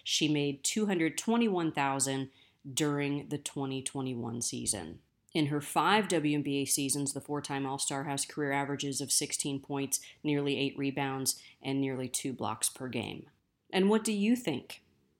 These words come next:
Yes, players should absolutely be paid more, but should they be paid more than their coaches? I think that's a question that plagues a lot of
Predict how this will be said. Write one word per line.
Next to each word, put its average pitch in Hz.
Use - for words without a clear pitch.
Yes, 175
players 185
should -
absolutely 160
be 143
paid 131
more, 98
but 180
should 233
they 240
be 175
paid 151
more 139
than 135
their 113
coaches? -
I 139
think 135
that's 139
a 139
question 135
that 127
plagues 131
a 123
lot 123
of 123